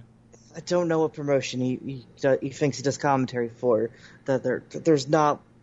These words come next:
there's not rules. You can't really be disqualified. He,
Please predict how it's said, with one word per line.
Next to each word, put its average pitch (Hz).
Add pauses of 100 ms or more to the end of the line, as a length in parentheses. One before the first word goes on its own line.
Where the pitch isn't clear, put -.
(220)
there's 143
not 151
rules. 151
You 151
can't 170
really 151
be 143
disqualified. 139 (760)
He, 151